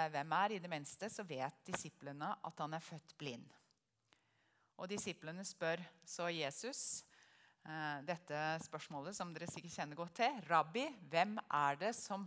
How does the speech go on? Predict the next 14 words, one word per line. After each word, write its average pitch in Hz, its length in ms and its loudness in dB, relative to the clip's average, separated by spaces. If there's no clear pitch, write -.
har 160 140 4
syndet, 135 500 -6
han - 160 -2
selv 226 460 6
eller 156 340 2
hans 123 240 -4
foreldre?» 139 540 0
Siden 139 320 -4
han 123 140 -8
ble 151 120 -8
født - 280 -10
blind. - 240 -14
Jesus 190 460 -2
avviser 160 720 -2